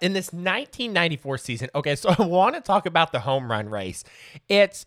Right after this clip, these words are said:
and I love a good home run race. Like, that was, <laughs> and listen, I know that I've talked about this so damn much on this podcast, but the SportsCenter days, thirty-minute episodes, you would turn on the T V, it was all about the home run chase, the chase for four hundred,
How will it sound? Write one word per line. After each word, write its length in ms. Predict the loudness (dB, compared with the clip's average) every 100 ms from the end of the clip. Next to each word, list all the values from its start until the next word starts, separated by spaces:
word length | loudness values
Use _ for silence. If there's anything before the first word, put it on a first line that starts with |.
| 2
and 160 | 4
I 120 | 4
love 460 | 2 2 6 6 4
a 80 | -4
good 180 | -6 -6
home 260 | -6 -8 -8
run 160 | -8
race. 220 | -8 -6
Like, 140 | -8 0
that 260 | 2 2
was, 260 | 4 2 2 -4
<laughs> 100 | -2
and 160 | -2 -4 _
listen, 320 | -8 -6 -10 -6
I 200 | -4 -2
know 420 | 0 0 0 -8 _ _ _ _ _
that 200 | 2 6
I've 200 | 6 6
talked 280 | 2 0 0
about 320 | -2 -2 -2
this 180 | -4 -4
so 500 | -10 -14 -4 -2 -2
damn 300 | -2 0 0
much 300 | -2 -6 -4
on 140 | -4
this 120 | -6
podcast, 600 | -10 -6 -6 -6 -8 -8 -10
but 160 | -10
the 60 | -10
SportsCenter 840 | -12 -10 0 2 2 -6 -4 -2
days, 380 | 0 0 -2 -6 -20 -20 -20 _ _
thirty-minute 480 | 2 2 2 -2 0
episodes, 560 | 0 -2 -4 -4 -4
you 80 | -6
would 180 | -8 -6
turn 240 | -6 -2
on 120 | -2 -4
the 60 |
T 200 | -8 -10
V, 220 | -6 -2
it 40 | 0
was 120 | 0
all 140 | 0
about 200 | 0 0
the 140 | 0 -6
home 340 | -4 -4 -2
run 160 | -2 -4
chase, 380 | -4 -4 -4 -8
the 180 | -12
chase 400 | -12 -2 0 2
for 140 | -2 -8
four 260 | 0 2
hundred, 360 | 2 0 -2 -6